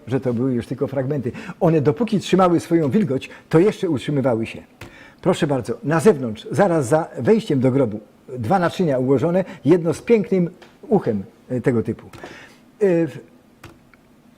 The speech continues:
e, e, grób fantastycznie od-, e, e, odczyszczony. W-, w-, okręg lipnowski, a szczególnie tam, na szczycie,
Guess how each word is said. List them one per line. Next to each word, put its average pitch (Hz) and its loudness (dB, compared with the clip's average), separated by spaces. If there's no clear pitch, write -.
e, 233 -6
e, - -4
grób 214 2
fantastycznie 208 -2
od-, 180 -4
e, 180 2
e, 175 2
odczyszczony. 170 0
W-, 147 0
w-, - -8
okręg 175 0
lipnowski, 143 -2
a 143 -2
szczególnie 147 -4
tam, 147 -4
na 135 -2
szczycie, 107 -6